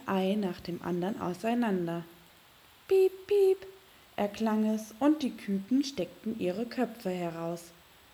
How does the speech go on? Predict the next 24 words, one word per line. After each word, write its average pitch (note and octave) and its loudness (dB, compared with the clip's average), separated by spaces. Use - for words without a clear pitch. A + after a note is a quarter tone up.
„Rapp, D#4+ -2
rapp“, D#4+ -4
sagte F#3+ -2
die G3 -2
Entenmutter G3 0
und E4+ 2
schaute, G#3 2
ob G3+ 0
alle F3+ 4
beisammen F#3+ 2
waren. D#3+ -6
„Nein, F3+ 4
das A#3+ 0
größte C#4+ 4
Ei B3+ 4
liegt C4 -2
ja C#4 4
immer F4 6
noch F3 2
da. E3 -2
Wie B3+ -2
kann D4 6
das D4+ 4
sein?“, D#4+ 4